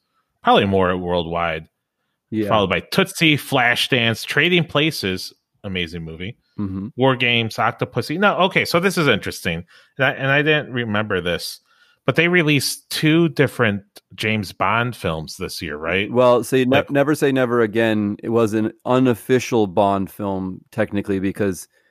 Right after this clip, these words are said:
Speaker 2: it wasn't produced by Broccoli, and it's like that wasn't produced by the, the, the, the production company because it was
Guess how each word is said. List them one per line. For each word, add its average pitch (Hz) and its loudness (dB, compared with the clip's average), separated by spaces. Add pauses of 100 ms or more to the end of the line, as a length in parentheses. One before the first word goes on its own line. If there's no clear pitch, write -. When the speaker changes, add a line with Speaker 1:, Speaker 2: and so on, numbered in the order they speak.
(140)
Speaker 2:
it 113 2
wasn't 110 4
produced 101 0
by 92 2
Broccoli, 98 2
and 87 -4 (320)
it's 101 -2
like 104 0
that 104 4
wasn't 107 4
produced 101 0
by 101 4
the, 92 2
the, 92 0
the, 85 -4 (180)
the 92 -2
production 101 2
company 95 0
because 90 -2 (400)
it 110 6
was 104 4